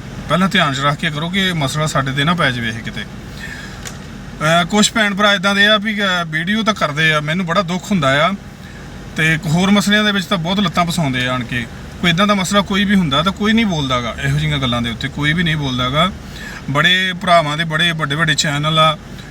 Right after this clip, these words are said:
ਕਮਾਈ ਵੀ ਕਰਦੇ ਆ ਉਹ। ਐਸੀ ਗੱਲ ਨਹੀਂ ਵੀ ਮੈਂ ਨਹੀਂ ਕਰਦਾ ਗਾ, ਹਨਾ? ਵੀ ਪੈਸੇ YouTube ਤੋਂ, Facebook ਤੋਂ ਪੈਸਾ ਆਉਂਦਾ, ਤੁਸੀਂ ਸੱਚ ਦੇ ਨਾਲ ਖੜੋ ਭਾਈ, ਸੱਚ ਨਾਲ ਖੜਿਆ ਕਰੋ। ਸੱਚ ਦੀ ਕੋਈ ਗੱਲ ਕਰਦਾ ਨਾ, ਉਸ ਬੰਦੇ ਦੇ ਨਾਲ ਖੜਿਆ ਕਰੋ, ਉਸ 'ਤੇ ਬੋਲਿਆ ਕਰੋ।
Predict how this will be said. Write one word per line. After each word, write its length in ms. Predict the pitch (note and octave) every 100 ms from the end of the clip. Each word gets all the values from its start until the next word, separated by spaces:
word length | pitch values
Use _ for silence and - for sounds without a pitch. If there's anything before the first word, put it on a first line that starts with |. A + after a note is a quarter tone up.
| -
ਕਮਾਈ 320 | E3 E3 F3
ਵੀ 120 | G3+
ਕਰਦੇ 400 | G3 F3+ D3 D#3+
ਆ 60 | D#3+
ਉਹ। 220 | D3+ D#3 - - D#3+
ਐਸੀ 240 | F3 G#3+
ਗੱਲ 80 | A#3
ਨਹੀਂ 100 | B3
ਵੀ 80 | B3+
ਮੈਂ 260 | G3 F3
ਨਹੀਂ 140 | F#3+ F#3+
ਕਰਦਾ 280 | D#3 B2
ਗਾ, 160 | A#2 A2 - D3+
ਹਨਾ? 160 | A#3 D4+ - - - -
ਵੀ 80 | F#3+
ਪੈਸੇ 680 | E3+ F#3 F3+ A#3 A3 E3
YouTube 340 | E3 F#3+ A3+ G3+
ਤੋਂ, 140 | G#3+
Facebook 440 | G#3 F#3 E3+ E3 F#3
ਤੋਂ 220 | - A3+
ਪੈਸਾ 420 | - E3+ F3 A3
ਆਉਂਦਾ, 380 | G#3 F3 E3 C#3 - - -
ਤੁਸੀਂ 240 | - F#3 B3
ਸੱਚ 360 | - F#3+ F#3
ਦੇ 120 | G3 A#3+
ਨਾਲ 200 | A3 G#3
ਖੜੋ 240 | G3 G#3
ਭਾਈ, 360 | F#3 D#3 G#3+ G#3+
ਸੱਚ 320 | - F3+ G3+
ਨਾਲ 140 | A3
ਖੜਿਆ 240 | E3+ F#3+ G#3+
ਕਰੋ। 280 | F#3+ D#3 A#2 - - - - - - - - - - -
ਸੱਚ 300 | - F3+ F3+
ਦੀ 100 | G3
ਕੋਈ 120 | G#3+
ਗੱਲ 220 | G#3+ F3 F3
ਕਰਦਾ 280 | G3 F#3
ਨਾ, 80 | A3+
ਉਸ 280 | B3 G#3+ -
ਬੰਦੇ 240 | F3+ F3+
ਦੇ 60 | F#3+
ਨਾਲ 280 | F#3 D3 E3+
ਖੜਿਆ 260 | F#3+ A3
ਕਰੋ, 260 | F#3+ E3 D#3
ਉਸ 100 | D#3+
'ਤੇ 100 | G3
ਬੋਲਿਆ 380 | D#3+ D#3 F#3 G#3
ਕਰੋ। 280 | E3+ D#3